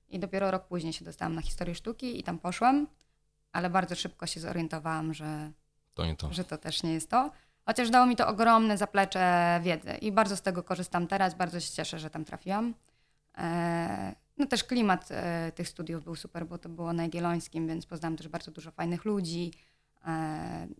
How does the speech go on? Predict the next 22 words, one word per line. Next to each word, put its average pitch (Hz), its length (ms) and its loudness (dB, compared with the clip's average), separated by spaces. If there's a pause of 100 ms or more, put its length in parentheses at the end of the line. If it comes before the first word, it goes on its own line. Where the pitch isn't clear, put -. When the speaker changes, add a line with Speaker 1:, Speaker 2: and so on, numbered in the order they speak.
(140)
Speaker 1:
no 240 140 0
myślę, 247 220 2
że 214 100 0
taka 208 220 0
styczność 196 500 -2
z - 80 -8
takim 170 800 0
akademickim 175 600 -4
światem, 165 600 -2 (680)
e, 160 600 -6
na - 100 -4
pewno 214 280 2
mi 185 60 -2
pomaga 185 320 0
teraz, 160 360 -6
nie? 214 160 -6
To 196 100 -12
jest 170 180 -10
ogromny 175 360 -2
zasób, 165 340 -8
z - 40 -20
którego 160 680 -8